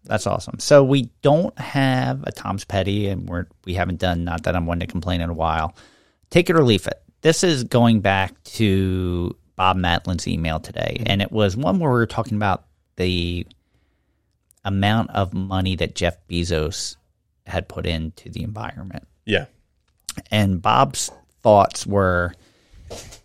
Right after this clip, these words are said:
Speaker 1: should that really be celebrated? Because a billionaire, in, in his opinion, there's no self-made billionaire. Billionaires are made
Speaker 2: Mm-hmm.
Speaker 1: by the work of many, many people.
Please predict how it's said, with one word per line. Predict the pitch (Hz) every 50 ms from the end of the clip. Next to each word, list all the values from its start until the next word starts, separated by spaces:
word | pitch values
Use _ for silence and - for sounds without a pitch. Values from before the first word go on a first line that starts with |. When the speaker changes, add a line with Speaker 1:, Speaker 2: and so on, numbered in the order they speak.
| _ _ _ _ _ _ - _ _ _ - - _ _ _ _ _ _ _ _ _ _ _ _ _ _ _ _ -
Speaker 1:
should | 135 135 - - 120 98
that | 127 143 156 -
really | - 147 147 131 135
be | 113 120 113
celebrated? | - - 117 113 107 95 95 98 98 104 -
Because | - 98 - 117 95
a | 107
billionaire, | 92 107 135 127 127 113 113 107 107 107 101 104 - - - - - - - - _ _ _
in, | 120 123 127 -
in | - 131 120
his | 101 - 147 135
opinion, | 135 113 113 120 117 110 107 98
there's | 101 101 95
no | 107 104 101
self-made | - - 107 98 - - 95 90 85 -
billionaire. | 90 87 92 85 85 87 87 82 82
Billionaires | 90 92 92 92 90 92 90 90 90 98
are | 98 92
made | 87 85 85 85 98 113
Speaker 2:
Mm-hmm. | 107 101
Speaker 1:
by | 101 - 85 82 85
the | 87
work | 82 82 95 - -
of | - -
many, | - 85 85 87
many | 85 80 87 90
people. | - - - - - - - -